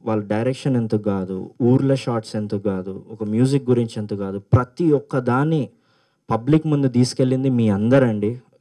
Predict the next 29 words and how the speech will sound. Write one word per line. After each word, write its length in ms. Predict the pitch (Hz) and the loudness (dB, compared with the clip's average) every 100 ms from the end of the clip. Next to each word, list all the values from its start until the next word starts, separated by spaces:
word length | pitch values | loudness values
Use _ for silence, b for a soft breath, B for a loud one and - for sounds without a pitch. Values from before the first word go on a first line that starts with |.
| - | -10
ఆ, 380 | 101 98 92 95 - _ _ _ _ - | -8 -6 -8 -12 -18 _ _ _ _ -4
ఈటీవీ, 680 | 113 120 123 120 120 120 110 | -4 -2 -2 -2 0 -2 0
Gemini 580 | 107 113 117 120 120 110 | 0 2 0 -2 -2 -2
or 100 | 104 | -4
whatever, 480 | 104 110 123 120 117 | -2 -2 0 0 -2
all 300 | 107 113 170 | -4 -4 -2
the 160 | 170 | -4
channels, 560 | 160 - 135 131 123 107 | -6 -6 -4 -2 -4 -6
all 340 | - 127 175 | -10 -10 -4
the 60 | 165 143 | -4 -4
channels, 300 | 131 127 120 | -6 -6 -8
thank 420 | - 123 131 139 - | -10 -8 -6 -8 -6
you, 60 | 143 | -8
thank 400 | 139 123 120 131 | -6 -8 -8 -8
you 60 | - - | -8 0
so 160 | 120 135 | 4 6
much. 160 | 165 - - _ b b b b | 4 2 -10 _ b b b b
మీ 100 | 120 | -2
అందరు 320 | 117 127 156 156 | -2 2 2 2
మా 100 | 139 | 0
చిన్న 280 | - 131 | -2 -4
సినిమాని 500 | 139 147 131 131 131 | -4 -4 -4 -2 -2
మీరు 200 | 131 123 | 0 -2
అందరు 400 | 110 127 185 202 | -2 -2 0 2
ముందుకు 280 | 147 135 139 | 2 0 0
తీసుకొని 440 | 131 123 - 117 107 | -2 -6 -8 -10 -8
వెళ్ళారు. 320 | 101 92 90 | -8 -10 -14
Honest, 560 | - 156 175 156 - 123 | -6 -4 -4 -6 -8 -8
మా, 280 | 123 127 | -6 -6